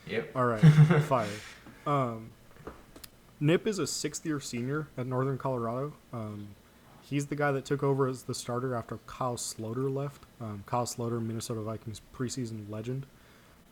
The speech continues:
Speaker 2: Um,
Speaker 1: <laughs>
Speaker 2: and he's had buzz around him, like, for the last, like, three or four years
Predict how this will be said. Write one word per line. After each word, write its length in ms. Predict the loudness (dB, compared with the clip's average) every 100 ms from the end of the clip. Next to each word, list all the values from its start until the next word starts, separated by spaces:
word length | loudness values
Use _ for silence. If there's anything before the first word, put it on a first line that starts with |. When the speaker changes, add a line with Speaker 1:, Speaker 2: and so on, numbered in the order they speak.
| -6
Speaker 2:
Um, 420 | -2 -2 -6 2
Speaker 1:
<laughs> 920 | 6 6 6 -8 -10 -10 -10 -14 -10 -2
Speaker 2:
and 120 | 2
he's 220 | 2 0
had 240 | 0 0 4
buzz 220 | 2 4
around 340 | 2 2 0
him, 140 | -4 -6
like, 160 | -10
for 120 | -8 -6
the 60 |
last, 300 | -2 -4 -4
like, 120 | -10 -8
three 200 | -4 -4
or 80 |
four 240 | -4 -6 -6
years 440 | -6 -8 -10 -18